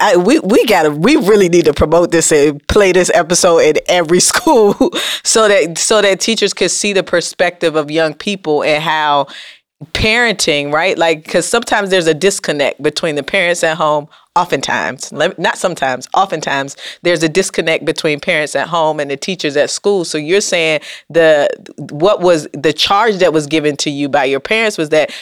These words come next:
now these teachers are like your parents when you're at school, and you're comparing them to your parents at home, and they're not meeting the standard. So you're saying, "Because you don't meet this standard, then I don't have to respect you."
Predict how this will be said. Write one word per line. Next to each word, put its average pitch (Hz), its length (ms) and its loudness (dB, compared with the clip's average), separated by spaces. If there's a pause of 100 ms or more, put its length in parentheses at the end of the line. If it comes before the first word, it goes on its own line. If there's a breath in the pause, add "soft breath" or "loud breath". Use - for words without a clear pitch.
(100)
now 233 220 0
these 233 240 -2
teachers 208 480 0
are 170 180 4
like 165 380 0
your 160 100 2
parents 247 420 -2
when 170 140 0
you're 160 140 2
at 160 200 4
school, 180 520 0 (160 loud breath)
and 165 200 -4
you're 285 160 2
comparing 220 680 0
them 202 340 2 (220 loud breath)
to 220 100 0
your 190 160 2
parents 180 420 0
at 165 140 2
home, 214 320 0
and 170 120 2
they're 226 160 2
not 196 240 0
meeting 165 360 0
the 143 80 -2
standard. 156 500 -2 (160 loud breath)
So - 140 -2
you're 202 220 2
saying, 190 320 0
"Because 240 240 2
you 233 100 -2
don't 208 240 2
meet 208 180 0
this 175 180 2
standard, 185 600 2 (340 loud breath)
then 180 140 2
I 190 100 0
don't 170 160 0
have 160 200 -2
to 143 100 -2
respect - 520 -2
you." - 160 -8